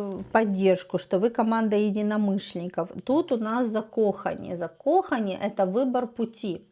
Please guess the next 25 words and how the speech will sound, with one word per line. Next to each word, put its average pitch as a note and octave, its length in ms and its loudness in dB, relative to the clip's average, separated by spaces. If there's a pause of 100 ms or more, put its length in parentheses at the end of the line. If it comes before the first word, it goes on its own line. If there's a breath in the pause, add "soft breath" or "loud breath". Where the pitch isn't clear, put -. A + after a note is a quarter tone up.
(680 loud breath)
То A3+ 80 -2
есть A3+ 200 -4
все C#4+ 320 4
вроде A#3 380 2
бы G3 140 0
получается A3 840 0
так, G#3+ 320 -2
как - 300 -4
нужно, B3 600 4 (2250 loud breath)
но C4 340 6
выбор A3 400 2
пути C4 500 -4
говорит G#3 440 0
о G3 40 2
том, A3+ 300 0
что, G3+ 720 0 (300)
э, C#2+ 320 -14
не G#3+ 200 -2
все A#3 300 2
однозначно. G#3 960 -6 (720)
Нужно G#3 420 -2
будет G3+ 300 -4
присматриваться, G3 840 -2
либо G#3 260 2
вы F#3+ 460 0